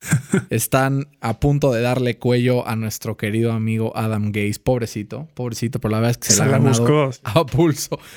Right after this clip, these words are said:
Speaker 1: a pulso. Pobre Sam Darnold, no tiene ni para dónde. Otro que podría estar en el hot seat, pero que esta semana se lleva un triunfo, es Matt Patricia, ¿no? Va a casa de los Cardenales de Arizona y le saca una victoria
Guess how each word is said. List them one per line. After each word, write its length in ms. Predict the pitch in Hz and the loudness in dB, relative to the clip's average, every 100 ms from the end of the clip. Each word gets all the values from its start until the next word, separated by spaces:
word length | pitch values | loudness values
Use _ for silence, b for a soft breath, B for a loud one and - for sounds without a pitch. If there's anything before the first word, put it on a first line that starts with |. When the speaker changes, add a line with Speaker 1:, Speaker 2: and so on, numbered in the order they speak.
| B | B
Speaker 1:
a 180 | 131 123 | 0 0
pulso. 380 | 143 131 123 123 | 2 2 2 2
Pobre 260 | 143 147 | 2 4
Sam 260 | 139 135 139 | 2 2 2
Darnold, 420 | 135 127 147 127 | 2 2 2 0
no 180 | 135 127 | -2 0
tiene 400 | 135 131 135 135 B B B | 2 2 2 -2 B B B
ni 540 | 127 131 151 185 196 - | 2 4 4 2 -2 -4
para 340 | 123 120 120 | 0 2 2
dónde. 420 | 123 131 123 104 - B B | 2 2 2 -2 -6 B B
Otro 240 | 156 160 175 | 0 2 0
que 80 | |
podría 240 | 151 143 147 | 0 0 2
estar 160 | 147 | 2
en 140 | 151 131 | 0 0
el 100 | 123 | 0
hot 220 | 139 139 | 0 -2
seat, 240 | - 147 147 | 0 -2 0
pero 160 | 127 | -2
que 80 | 143 | 0
esta 140 | 135 | -2
semana 320 | 147 123 135 143 | 0 0 2 0
se 120 | 120 | 2
lleva 100 | 135 | 2
un 100 | 135 | 2
triunfo, 420 | 135 143 147 170 B B B | 2 2 2 -2 B B B
es 180 | 131 123 | -2 2
Matt 240 | 147 139 | 2 2
Patricia, 480 | 143 131 147 139 107 | -4 -2 0 0 -2
¿no? 260 | 110 135 156 | -2 -4 -2
Va 500 | 139 131 151 185 - | -2 2 2 0 -2
a 220 | 131 123 120 | -6 -4 -2
casa 320 | - 143 - | -2 0 -2
de 100 | 127 | -4
los 160 | 110 - | -4 -4
Cardenales 480 | 135 113 117 135 131 | -4 -2 -2 -2 -2
de 60 | |
Arizona 340 | 110 110 139 135 | -4 -2 -2 0
y 40 | |
le 100 | 113 | -2
saca 280 | - - 143 | -2 -2 -2
una 120 | 123 | -2
victoria 520 | 107 101 127 135 139 | -4 -2 0 2 -2